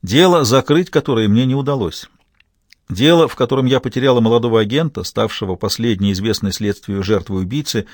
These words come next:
и единственной, кого так и не нашли. Мне не хотелось задавать напрашивающийся вопрос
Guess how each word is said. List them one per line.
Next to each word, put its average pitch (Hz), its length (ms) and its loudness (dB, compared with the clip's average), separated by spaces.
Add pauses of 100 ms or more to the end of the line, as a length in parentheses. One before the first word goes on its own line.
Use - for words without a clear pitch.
(560)
и 127 60 -2
единственной, 143 800 2
кого 135 240 2
так 143 240 -2
и 143 40 0
не 139 80 0
нашли. 113 420 -6 (1700)
Мне 117 220 2
не 143 80 0
хотелось 139 400 2
задавать 120 360 2
напрашивающийся 107 800 -2
вопрос 147 520 -4